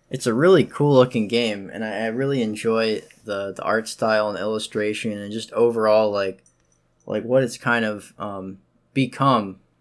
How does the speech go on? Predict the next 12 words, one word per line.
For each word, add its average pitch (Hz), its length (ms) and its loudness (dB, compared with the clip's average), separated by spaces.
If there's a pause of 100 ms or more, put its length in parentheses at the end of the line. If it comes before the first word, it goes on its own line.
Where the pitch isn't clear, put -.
(220)
at 107 180 -6
this 110 200 -6
point. 104 420 -10 (220)
And 107 260 -8
what, 131 320 2 (240)
what's 143 180 -4
the - 120 2
backstory 127 640 4
behind, 110 680 2 (100)
um, 101 360 -10 (180)
I 110 100 -2
guess, 135 240 -2